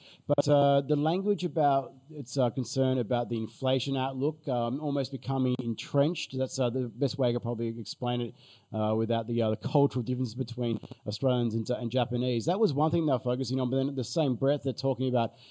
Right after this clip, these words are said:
increasing the amount of, uh, J G B, uh, purchases. So essentially, uh, you know, they're looking to go and buy more bonds, but, uh, they'll be happy to go and do so potentially at lower prices. Wouldn't we all wanna go and buy things at cheaper prices?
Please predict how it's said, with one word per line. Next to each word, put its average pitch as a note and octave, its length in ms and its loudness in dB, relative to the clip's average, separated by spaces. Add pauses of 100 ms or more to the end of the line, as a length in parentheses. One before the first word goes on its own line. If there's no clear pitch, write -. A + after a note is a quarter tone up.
(180)
increasing D3+ 680 0
the A#2+ 80 2
amount A#2 320 0
of, A2+ 140 -2
uh, A2+ 140 4 (100)
J B2+ 160 2
G A#2+ 140 0
B, A#2 260 0 (100)
uh, A2+ 120 -4
purchases. C#3 720 -2 (320)
So B2+ 140 2
essentially, C3+ 600 2
uh, A#2+ 260 4
you B2+ 40 2
know, B2 180 2
they're A#2+ 140 2
looking C3 240 0
to B2 60 -2
go A#2+ 320 0
and A#2+ 120 -4
buy A#2 280 2
more C#3 280 4
bonds, A2+ 460 -2
but, A#2+ 320 0
uh, A2+ 140 2
they'll A#2 180 2
be A2+ 160 -2
happy C3+ 320 -4
to A#2+ 100 -2
go A#2 120 -2
and A2 100 -2
do A2+ 220 -2
so G#2 320 -2 (400)
potentially A#2 640 -4
at A#2+ 120 -12
lower A#2 240 2
prices. B2 460 -2
Wouldn't C3 180 -2
we A#2+ 120 2
all B2+ 100 4
wanna C3 140 0
go A2+ 100 -2
and G#2 160 -4
buy G#2 280 2
things G#2+ 260 -4
at G#2 120 -6
cheaper A2+ 300 -4
prices? G#2 540 -4